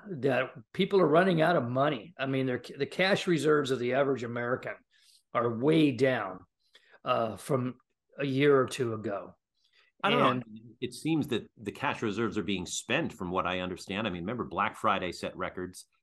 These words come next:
Speaker 2: Cyber
Speaker 1: Yeah.
Speaker 2: Monday set records. Uh, obviously, now we're in the sort of, you know, buy and ship season, or buy and maybe you have to pick it up 'cause it's too late to ship season for Christmas.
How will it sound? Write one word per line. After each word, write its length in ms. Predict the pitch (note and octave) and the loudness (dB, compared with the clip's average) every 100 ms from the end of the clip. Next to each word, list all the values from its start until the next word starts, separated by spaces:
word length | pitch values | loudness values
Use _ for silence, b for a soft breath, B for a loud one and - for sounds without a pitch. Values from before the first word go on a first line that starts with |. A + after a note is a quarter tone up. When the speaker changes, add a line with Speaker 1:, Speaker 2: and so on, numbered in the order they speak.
| - | -10
Speaker 2:
Cyber 180 | - G#2+ | -2 0
Speaker 1:
Yeah. 120 | A#2 - _ | 0 -4 _
Speaker 2:
Monday 200 | A2 E2+ - | -20 -20 -12
set 140 | F#2 E2+ | -10 -6
records. 540 | F2+ - F#2 F#2 - _ _ _ - | -8 -6 -8 -8 -16 _ _ _ -4
Uh, 20 | F#2 E2+ D#2 | -2 -2 0
obviously, 380 | F#2+ G#2 A#2 G2 | -2 -2 -4 -2
now 280 | G2+ A#2 | 2 2
we're 160 | G2+ F#2 | 2 -2
in 100 | F2+ | -6
the 80 | F2 | -8
sort 260 | - F#2 | -10 -8
of, 160 | F2 D#2 - _ | -8 -10 -20 _
you 80 | G2+ | -8
know, 280 | E2 D2+ D2+ _ _ _ _ _ _ _ | -8 -10 -12 _ _ _ _ _ _ _
buy 160 | G2 G#2 | 0 0
and 120 | G2 | -2
ship 220 | F#2+ A2 - | -4 -6 -4
season, 380 | A2+ F#2+ G#2+ | -2 -2 -2
or 80 | G#2 | -2
buy 220 | E2 F#2+ | 2 2
and 80 | G2 | 2
maybe 180 | G2 G2 | 0 -2
you 80 | F#2+ | -2
have 160 | F#2+ | -4
to 80 | G2 | -6
pick 180 | F2+ F#2+ | -8 -6
it 80 | F#2 | -4
up 140 | G2 | -6
'cause 120 | F2+ | -6
it's 140 | F2+ - | -10 -6
too 140 | B2 | -4
late 160 | A2 F#2+ | -2 -2
to 80 | F#2 | -6
ship 220 | G2 - | -8 -6
season 320 | G2 F#2 F#2 | -6 -6 -8
for 100 | G2+ | -8
Christmas. 400 | - B2+ B2 - | -4 -4 -4 -8